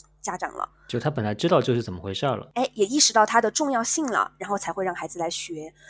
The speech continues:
Speaker 1: 那普通的家长根本就不知道批判性思维这个东西是什么，也不知道为什么要学。啊，所以你要教育家长、教育市场是一个很漫长的一个过程。啊，所以当我们二零一九年开始把整个机构的重心转向儿童课程的时候，我们当时做了很多的产品调研，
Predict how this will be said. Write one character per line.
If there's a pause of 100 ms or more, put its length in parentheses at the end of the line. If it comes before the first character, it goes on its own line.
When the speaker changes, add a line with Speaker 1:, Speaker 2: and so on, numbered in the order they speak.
(160)
Speaker 1:
那
普
通
的
家
长
根
本
就
不
知
道
批
判
性
思
维 (140)
这
个
东
西
是
什
么，
也
不
知
道
为
什
么
要
学。 (460)
啊，
所
以
你
要 (360)
教
育
家
长、
教
育
市
场
是
一
个
很
漫
长
的
一
个
过
程。 (540)
啊，
所
以
当
我
们
二
零
一
九
年
开
始 (200)
把
整
个
机
构
的
重
心
转
向
儿
童
课
程
的
时
候，
我
们
当
时
做
了
很
多
的
产
品
调
研，